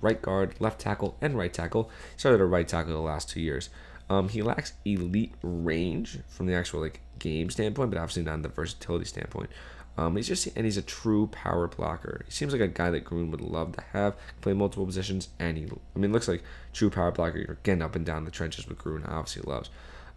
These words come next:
Um, he, the Rams ranked twenty-fourth in O-line help. They also lost Trent Brown. You need this guy. Don't overthink it. Take Tevin Jenkins with the seventeenth overall selection.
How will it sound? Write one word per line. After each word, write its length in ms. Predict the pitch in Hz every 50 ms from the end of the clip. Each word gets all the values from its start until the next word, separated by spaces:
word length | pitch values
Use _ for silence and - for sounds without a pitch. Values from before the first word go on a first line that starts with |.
| - 92
Um, 460 | 92 92 90 87 90 90 90 71 - - - - - -
he, 160 | 107 110 123 123
the 140 | - -
Rams 300 | 117 131 139 147 139 135
ranked 260 | 139 139 139 131 - -
twenty-fourth 520 | - - 120 123 123 123 - 123 123 123
in 100 | 113 110
O-line 300 | 113 110 110 110 107 101
help. 220 | 95 85 - - - - - -
They 80 | -
also 200 | 95 104 - 104
lost 240 | 107 104 98 - -
Trent 180 | - - 92 92
Brown. 300 | 101 101 90 82 87 - - - -
You 80 | - 95
need 220 | 98 104 107 101
this 140 | 104 104 -
guy. 260 | - 101 - 95 92 - - - - - - - -
Don't 180 | - 107 107 104
overthink 400 | 101 98 95 92 - 92 85 -
it. 220 | 82 - - - -
Take 220 | - 87 85 82
Tevin 260 | - 87 80 82 85
Jenkins 460 | 80 82 80 80 - - 76 78 -
with 100 | - 76
the 60 | 73 -
seventeenth 360 | - - - 85 82 82 -
overall 260 | - 58 - - -
selection. 440 | - - - 87 - - - -